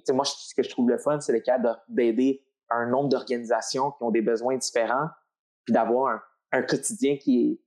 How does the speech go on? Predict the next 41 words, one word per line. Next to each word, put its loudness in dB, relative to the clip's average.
qui, 0
qui -8
est -2
très 0
différent 2
du -4
lundi, -4
du -18
mardi, 0
du, -10
du -2
mercredi, 2
puis -4
c'est -2
ça -2
qui, -2
qui -12
m'allume, 2
tu -20
sais. -4
Fait 2
que, 0
euh, 2
fait 2
que -10
non, 0
c'est, 0
c'est -2
le 0
fun 2
d'avoir 2
cette -6
marque-là -2
de -6
confiance -2
par 0
des, 0
tu -20
sais, 2
des 2
organisations -2